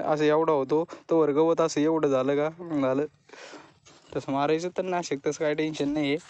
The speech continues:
चला, जे होईन ते होईन, बघू.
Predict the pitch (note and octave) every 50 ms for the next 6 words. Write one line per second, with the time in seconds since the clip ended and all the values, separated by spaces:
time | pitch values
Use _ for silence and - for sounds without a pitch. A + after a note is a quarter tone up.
0 | - _ _ _ - - - - - - - - - - - - - - - -
1 | - - - - - - - - - - - G2 G#2 G#2 F#2+ - - - _ _
2 | _ _ _ - - - _ _ - - C3 C#3+ C#3 C3+ C3+ C3 C3 C3+ C3+ C3
3 | B2+ B2+ B2 C3+ C3+ C3+ C#3